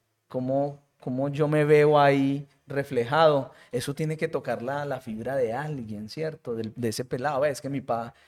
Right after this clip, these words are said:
en mi casa mi papá y mi mamá no se comunican, es que", bueno, no sé, muchas cosas. Entonces yo creo que adicional a que hay que escoger bien los contenidos, ¿cierto? También hay que hacer unas aplicaciones didácticas y pedagógicas que conecten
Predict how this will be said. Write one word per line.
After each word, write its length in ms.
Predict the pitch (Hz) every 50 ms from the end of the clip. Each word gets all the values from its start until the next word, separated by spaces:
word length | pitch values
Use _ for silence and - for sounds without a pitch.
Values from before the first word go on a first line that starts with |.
| _ _ -
en 120 | 117 127
mi 120 | 127 120 123
casa 380 | - 135 123 117 - - 143 143
mi 140 | 147 143
papá 220 | 139 131 120 131 120
y 40 | 123
mi 60 | 135
mamá 180 | 139 127 120 117
no 100 | 120 117
se 100 | - 139
comunican, 880 | - 151 135 120 107 104 117 143 165 160 _ - 123 110 104 101 104
es 180 | 113 117 117 -
que", 380 | - 147 139 139 139 139 139 - - - - - _ - 131 120 _ _ _ -
bueno, 220 | 156 175 185 160 143
no 120 | 135 139
sé, 320 | 139 - 202 170 131 107 113 123
muchas 560 | 139 147 151 160 170 175 - 208 196 196 -
cosas. 380 | - 202 180 156 139 117 104 - - -
Entonces 200 | - - 165 180
yo 100 | 208 202 -
creo 340 | - 208 208 208 208 196 -
que 500 | - 196 196 196 196 196 196 - - - - -
adicional 560 | 160 - 165 160 156 - 156 156 151 160 196
a 60 | 214
que 120 | - 196
hay 100 | 160 160
que 80 | 165 196
escoger 400 | 190 - - 180 151 156 143 143
bien 260 | 139 165 175 165 165 170
los 140 | 175 -
contenidos, 720 | - 202 185 160 - 143 135 123 127 131 135 143 170 170
¿cierto? 420 | - 147 135 131 139 - 156 160 - - - - -
También 220 | - 147 143 135 143
hay 40 | 143
que 80 | - 175
hacer 180 | 170 180 170
unas 220 | 180 180 180 170 180
aplicaciones 640 | 160 151 156 143 - 131 120 127 127 139 160 156
didácticas 680 | 151 165 143 135 135 135 - _ - 175 165 185 160 156
y 60 | 156 139
pedagógicas 760 | - 139 131 127 123 120 127 127 131 147 143 - 170 170 - _ _ _ _ _ _ -
que 140 | 156 143 -
conecten 760 | - 135 127 131 147 160 165 156 139 - - 196 202 208